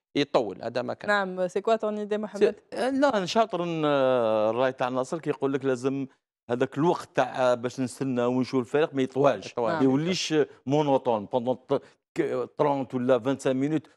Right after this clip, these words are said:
Speaker 3: وانا نستنى نشوف. انا اليوم نعرف طريقه اللعب تاع، تاع فريق الخصم تاعي،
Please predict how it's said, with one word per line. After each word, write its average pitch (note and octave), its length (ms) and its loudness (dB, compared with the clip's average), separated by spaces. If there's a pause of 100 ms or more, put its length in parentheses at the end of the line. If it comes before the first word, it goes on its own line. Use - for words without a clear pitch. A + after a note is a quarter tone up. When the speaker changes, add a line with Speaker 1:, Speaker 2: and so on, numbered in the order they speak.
Speaker 3:
وانا B2+ 220 -2
نستنى B2+ 340 -2
نشوف. A#2+ 220 -2 (180)
انا G3 140 2
اليوم G#3+ 280 4
نعرف F#3+ 280 -2
طريقه D#3+ 420 2
اللعب D#3+ 260 0 (260)
تاع، - 140 0
تاع C3 240 0
فريق C3 340 0
الخصم - 340 -8
تاعي، G#2+ 360 0